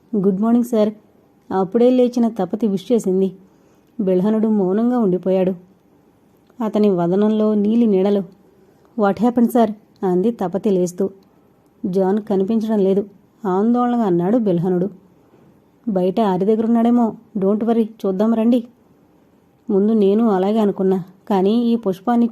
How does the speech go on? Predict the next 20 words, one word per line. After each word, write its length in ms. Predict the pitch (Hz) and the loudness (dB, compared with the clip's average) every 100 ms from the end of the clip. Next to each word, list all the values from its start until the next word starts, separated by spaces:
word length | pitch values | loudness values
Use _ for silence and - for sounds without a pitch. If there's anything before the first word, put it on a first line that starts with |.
| 214 | -2
చూశాక, 500 | 208 226 226 214 214 - 240 | -2 -2 0 -2 -4 -6 -2
చేతుకున్న 360 | 233 240 262 | 0 0 0
రిస్ట్ 260 | 240 208 - | 0 -2 0
వాచ్లో 420 | 233 226 233 220 | -2 0 0 -2
ఆగిపోయిన 580 | - 185 208 214 226 226 | -2 -4 -4 -2 -2 -2
టైంని 360 | - 190 214 233 | -2 -2 0 0
చూశాక 480 | 233 226 214 220 220 - 190 | -2 -2 -2 -2 -4 -6 -6
అసలు 240 | 175 214 | -4 -4
విషయం 240 | 220 208 214 | -4 -4 -4
అర్థమైంది. 540 | 170 214 196 190 190 - _ _ _ _ _ _ _ _ _ _ | -2 0 0 0 -2 -8 _ _ _ _ _ _ _ _ _ _
వెంటనే 600 | 247 220 214 214 254 269 269 202 | -4 -2 -2 0 0 0 -2 -4
తపతి 240 | 185 214 | -4 -4
కూడా 340 | 240 214 185 240 | 0 0 0 -2
తన 240 | 247 220 | -2 -2
వాచ్లోకి 540 | 196 175 190 247 262 254 | 0 -2 -4 -2 -2 -2
చూసుకుంది. 400 | 190 175 190 185 - - _ _ _ | -4 -2 -2 -2 -4 -18 _ _ _
పన్నెండు 320 | 214 202 208 208 | -2 0 2 2
నలభై 380 | 208 202 190 | 2 0 0
దగ్గర 280 | 185 180 196 190 | -2 -2 -4 -4
ఆగిపోయింది. 720 | 190 190 208 247 190 185 180 | -4 -2 0 0 2 0 -2